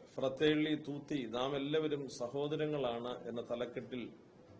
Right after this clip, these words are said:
ഫ്രാൻസിസ് മാർപ്പാപ്പ എഴുതിയ വളരെ പ്രഖ്യാതമായ അപ്പസ്തോലിക ലേഖനങ്ങളുണ്ട്, പ്രബോധനമുണ്ട്. ഒരു തലക്കെട്ടിന്റെ പ്രത്യേകത മാത്രമല്ല,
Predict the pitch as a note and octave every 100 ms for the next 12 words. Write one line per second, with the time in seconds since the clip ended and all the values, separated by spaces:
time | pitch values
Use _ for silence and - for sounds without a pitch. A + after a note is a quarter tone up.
0 | - - - - - - B2+ C#3 E3 -
1 | C#3 C#3 C#3 B2+ C3+ B2+ B2 A#2+ B2+ B2
2 | A#2+ - - - - - - - - -
3 | G#2+ C3+ C#3+ C#3+ - - - - - -
4 | - - B2 A2 C3+ C#3+ D3 C#3 B2 B2
5 | B2 - - - - - - - - C3+
6 | - C#3 C#3 C#3 C3 C3 - A#2+ A#2 B2
7 | C3 B2+ C3 C3 A#2+ A2+ D3+ - - -
8 | - - - - - - - A#2 C#3+ C#3
9 | C#3+ C3 G2 - - - - - - -
10 | - - - - - - - - - -
11 | - - - B2+ B2+ D3 C#3+ D3 E3+ F3
12 | E3 E3 C#3+ D#3 D3+ D3+ D3+ C#3+ C3+ C#3
13 | C3+ B2